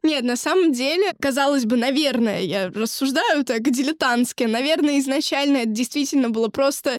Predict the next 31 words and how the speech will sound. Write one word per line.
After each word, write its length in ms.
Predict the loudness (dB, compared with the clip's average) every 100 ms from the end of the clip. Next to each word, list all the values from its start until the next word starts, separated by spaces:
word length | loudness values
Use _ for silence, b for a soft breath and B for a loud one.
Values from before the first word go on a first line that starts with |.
| -4
желание 500 | -2 0 2 2 0
пойти 300 | 0 0 -2
против 300 | 0 -2 -2
системы, 500 | -4 -4 -2 0 2
а 100 | 2
потом 300 | 2 0 2
оно 140 | 2 2
обернулось 600 | 2 4 4 2 0 -2
реально 760 | -2 0 0 2 2 2 2
в 920 | 0 -2 0 2 2 2 0 -2 -4 -2
любовь 640 | 2 2 2 2 -2 -10 -4
к 60 |
автору 460 | 0 0 0 0 2
и 80 | 0
к 60 |
его 180 | 0 0
творчеству. 680 | -2 0 -2 0 -2 -2 -2 0
И 40 |
это 180 | 0 0
очень 220 | 0 0
классно, 340 | 2 0 0 0
что 140 | 0
это 140 | 0
не 120 | 2 2
закончилось 640 | 2 0 0 2 0 0
просто 480 | 0 2 2 0 -4
фактом 480 | 0 0 2 -2
похода 420 | 0 0 2 2 2
против 300 | 0 -2 -2
системы. 480 | -4 -4 -4 -4 -8 _ _ _
Вот, 260 | -4 -2